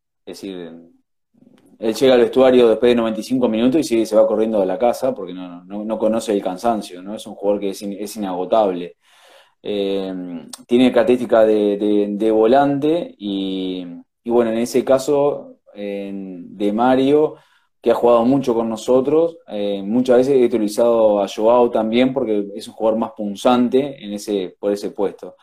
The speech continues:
A veces jugando un cuatro cuatro dos, un cuatro dos tres uno, depende del que tengas por fuera, puedes ser más, más punzante. Joao era más, más, este,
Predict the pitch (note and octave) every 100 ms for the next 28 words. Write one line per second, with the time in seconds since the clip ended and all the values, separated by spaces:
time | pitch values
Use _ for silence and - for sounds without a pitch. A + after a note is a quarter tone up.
0 | _ _ - A2 C#3 C#3 C3 C#3 C3+ B2+
1 | C3 B2+ B2 B2+ B2+ B2+ C#3+ C#3 A#2 B2
2 | A#2+ A#2 A#2+ A#2+ A#2+ A#2 C#3+ D3+ D#3 D3
3 | A2 B2 B2 A#2 G#2+ G#2+ B2 A#2 - A2
4 | - C3+ C3 C#3 D3+ D3 _ _ _ _
5 | _ - G#2+ A2 A2 A2+ A2 A#2 A2+ G#2+
6 | - A#2+ A2 A#2+ A2+ G#2+ G#2 B2+ G#2 F#2+
7 | G2+ G#2 B2 B2+ B2+ A#2+ A#2 A2+ A2+ A2
8 | G#2+ G#2+ A#2 B2 - - G#2+ F#2+ G2 F2+
9 | _ _ A#2+ A2 A#2 A#2+ A2 - A2 G#2
10 | G2+ F#2+ F#2